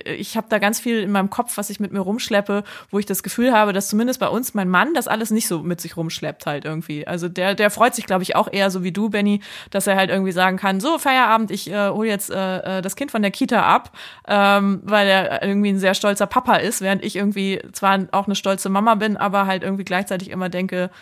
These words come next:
„Oh Gott, jetzt denken die wieder, ich kann nicht richtig arbeiten.“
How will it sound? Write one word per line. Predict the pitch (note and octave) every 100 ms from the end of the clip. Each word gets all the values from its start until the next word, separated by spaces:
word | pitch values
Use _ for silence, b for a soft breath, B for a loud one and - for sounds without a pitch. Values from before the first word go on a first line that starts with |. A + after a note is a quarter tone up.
| B B -
„Oh | G3+
Gott, | E3 E3+ -
jetzt | - -
denken | G3 G3
die | F3+
wieder, | F#3 F3+ E3
ich | F3 - _ _ -
kann | -
nicht | F#3 F3+
richtig | F3 F3+ -
arbeiten.“ | E3+ E3+ - G3+